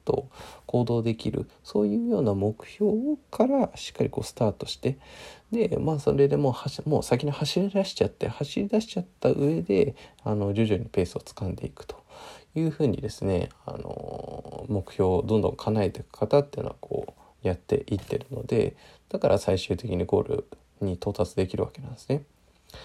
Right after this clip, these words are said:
で、ほとんどの人が初めの一歩を踏み出す前に、目標に行くための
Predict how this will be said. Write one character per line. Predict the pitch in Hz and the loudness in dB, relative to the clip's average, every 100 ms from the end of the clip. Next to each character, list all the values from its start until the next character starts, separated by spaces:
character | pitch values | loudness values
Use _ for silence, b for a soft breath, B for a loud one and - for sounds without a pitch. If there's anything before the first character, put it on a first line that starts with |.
| B B B B | B B B B
で、 | - 113 104 | 0 4 6
ほ | 110 139 | 6 6
と | 208 | 4
ん | |
ど | 214 139 | 4 4
の | 101 | 2
人 | - 101 | 4 4
が | 95 92 - | 4 0 0
初 | 117 107 | 0 2
め | 120 | 2
の | 127 | 2
一 | 131 | 2
歩 | 143 95 | 2 2
を | |
踏 | 95 | 2
み | 107 | 2
出 | 135 | 2
す | 139 - | 0 0
前 | 98 156 120 | 0 2 2
に、 | 92 98 101 - - | 2 0 0 -2 -4
目 | 95 92 | -6 -6
標 | - 147 | -2 0
に | 147 147 | 2 0
行 | 143 | -4
く | - | -4
た | 151 | 0
め | 151 | 2
の | 143 | 0